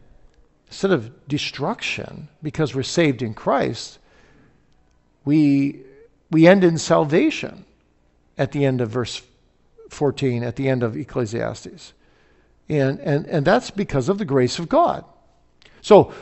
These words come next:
you teach these principles, you seek to model these principles, you, you reprimand your children, you, you even use disciplinary measures when they contradict these principles,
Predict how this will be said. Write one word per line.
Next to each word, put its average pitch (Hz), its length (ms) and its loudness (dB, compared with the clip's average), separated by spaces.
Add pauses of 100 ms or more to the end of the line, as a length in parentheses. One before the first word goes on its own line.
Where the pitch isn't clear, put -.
(160)
you 156 160 2
teach - 380 0
these 254 180 2
principles, 254 640 0
you 147 80 -2
seek - 280 0
to 156 100 4
model 147 380 6
these 254 200 0
principles, 247 800 4 (600)
you, 135 300 2
you 127 300 0
reprimand 170 680 8
your 254 120 4
children, 254 680 6
you, 135 440 0
you 131 440 -2
even 160 260 0
use 147 160 0
disciplinary 165 600 2
measures 214 500 6
when 185 140 2
they 147 100 6
contradict 143 560 2
these 254 160 2
principles, 240 800 4